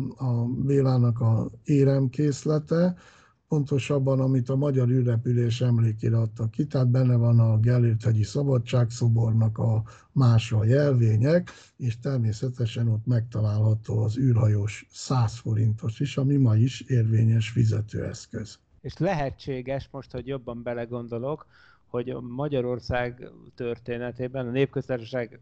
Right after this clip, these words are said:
Speaker 2: per Köztársaság per Magyarország történetében lehet, hogy az első fém százas.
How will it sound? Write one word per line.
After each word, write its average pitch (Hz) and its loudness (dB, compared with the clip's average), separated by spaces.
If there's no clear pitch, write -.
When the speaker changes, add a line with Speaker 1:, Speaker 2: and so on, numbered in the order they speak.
Speaker 2:
per 110 -8
Köztársaság 113 -10
per 104 -10
Magyarország 104 -10
történetében 120 -6
lehet, 143 0
hogy 127 -6
az 123 -2
első 120 -6
fém 110 -10
százas. - -14